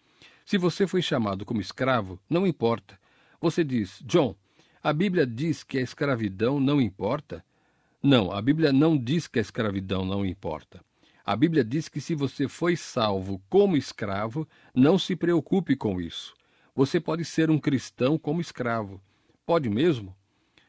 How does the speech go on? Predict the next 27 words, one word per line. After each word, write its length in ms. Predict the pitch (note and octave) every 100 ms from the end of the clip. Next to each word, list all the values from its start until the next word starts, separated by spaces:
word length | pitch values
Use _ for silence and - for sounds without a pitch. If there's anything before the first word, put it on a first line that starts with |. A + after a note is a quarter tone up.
| _ -
Você 220 | - E3
pode 260 | D#3 D#3+ D#3+
ser 220 | - E3+
um 80 | D#3
cristão 540 | C#3 G#2+ - C#3+ D3+
sendo 340 | - D#3 D#3
qualquer 380 | D3 C3+ - E3
coisa, 520 | - C3 A#2+ G#2+ F#2 E2+
socialmente 640 | - D#3+ - A2+ G#2 G#2+
falando. 440 | - B2+ G#2 F#2 F2 _ _ _ _
Não 160 | D#3+ F3
falo 280 | - F3 E3+
sobre 280 | - D3 C3
coisas 480 | - C3 C3 B2
morais, 640 | A2+ A#2 G2+ F#2+ F#2+ F#2 -
mas 280 | A2+ G2+
sociais. 840 | - E3 D#3+ - A2+ D#2+ D#2 - _ _ _ _ _ -
Paulo 380 | C3 D3 E3+ D#3+
não 220 | D3+ E3
está 420 | - - D3+ D3+
aprovando 580 | B2+ B2 G#2 F#2 A2+ B2
a 40 |
escravidão. 680 | A2+ - C3 C#3 A#2+ G2 F2+ _ _ _ - _ -
Ele 140 | B2+
está 280 | - D#3 D3+
apenas 420 | - D3+ D#3+ C3
dizendo 520 | C3 G#2 G#2+ A#2 D3